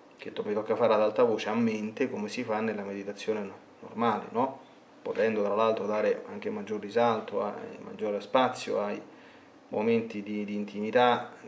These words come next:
che si hanno nella meditazione, che sono chiaramente riservati al dopo, no? Ecco, riprendendo il testo, le immagini stupende, sono luce che illumina,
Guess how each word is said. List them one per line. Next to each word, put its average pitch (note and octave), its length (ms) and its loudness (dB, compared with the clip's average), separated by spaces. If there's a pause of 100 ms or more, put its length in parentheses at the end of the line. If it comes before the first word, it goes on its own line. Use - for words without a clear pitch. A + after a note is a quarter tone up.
che B2 100 -16
si G#2 200 -4
hanno G2 400 -4
nella G2+ 180 -6
meditazione, G#2 580 2
che - 100 -14
sono - 240 -8
chiaramente G2+ 440 -4
riservati G2 440 -4
al G2 120 -4
dopo, G#2+ 400 4
no? C3 260 0 (1400)
Ecco, - 320 0 (1800)
riprendendo C3 560 10
il A#2 140 0
testo, - 400 0 (720)
le A2 100 -2
immagini A#2 600 4
stupende, G#2+ 560 0
sono C3 320 6
luce D#3 340 4
che C#3 80 2
illumina, A#2+ 560 0